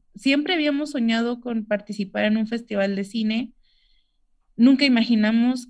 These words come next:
que iba a ser contando mi historia, nunca imaginamos que yo iba a ser la protagonista. O sea, he de verdad desde que desperté he ido cumpliendo sueños que siempre habían estado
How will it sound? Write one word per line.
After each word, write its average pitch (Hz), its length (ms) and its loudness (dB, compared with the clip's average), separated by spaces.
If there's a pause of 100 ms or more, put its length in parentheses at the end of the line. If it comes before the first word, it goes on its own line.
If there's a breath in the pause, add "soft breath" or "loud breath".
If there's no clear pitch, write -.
que 220 100 -6
iba 214 220 -2
a 220 40 -4
ser 220 360 -6
contando 220 420 -2
mi 202 120 -2
historia, 226 600 -2
nunca 226 300 -6
imaginamos 208 720 -4
que 190 400 -10 (180)
yo 233 200 0
iba 226 200 0
a 214 60 0
ser 214 240 -4
la 208 180 -2
protagonista. 208 1040 -4 (520)
O 208 180 -4
sea, 202 600 0 (880)
he 254 360 2
de 262 120 0
verdad 220 360 -2
desde 240 280 -8
que 220 120 -6
desperté 208 680 -4
he 233 80 0
ido 233 280 -2
cumpliendo 214 560 -2
sueños 240 680 -4 (280)
que 196 720 -4 (440)
siempre 262 400 0
habían 277 240 0
estado 277 640 -4